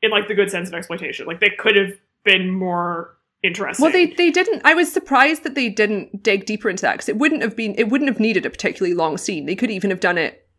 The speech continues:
Speaker 2: based on sort of just pure performance reaction shots during the final section when she's fighting back against her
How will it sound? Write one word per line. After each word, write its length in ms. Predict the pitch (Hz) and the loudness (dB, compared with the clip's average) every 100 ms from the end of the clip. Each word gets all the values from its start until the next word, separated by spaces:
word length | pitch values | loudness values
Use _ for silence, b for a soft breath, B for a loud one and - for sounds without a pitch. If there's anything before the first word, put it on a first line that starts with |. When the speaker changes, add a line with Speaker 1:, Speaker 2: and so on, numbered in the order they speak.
| _ | _
Speaker 2:
based 280 | 190 190 - | 0 2 -2
on 120 | 170 | -4
sort 260 | 175 170 147 | 0 0 0
of 160 | 175 190 | -4 -6
just 320 | 180 - - | -6 -8 -8
pure 200 | 202 185 | -2 -2
performance 480 | 180 175 175 165 180 | -2 -2 -2 -2 2
reaction 380 | 170 156 - | 2 2 -2
shots 400 | 190 208 208 - | -2 0 0 -2
during 440 | - 190 175 170 180 | -2 -2 -2 -6 -8
the 60 | 180 | -2
final 280 | 180 165 | -2 -2
section 440 | 165 160 143 - 170 | -2 0 0 -4 -6
when 120 | 160 | -8
she's 240 | - 170 | -8 -6
fighting 320 | - 156 - 170 | -4 -4 -4 -2
back 240 | 143 - | -2 -2
against 340 | 180 156 - | -6 -8 -6
her 340 | 170 151 143 | -4 -4 -4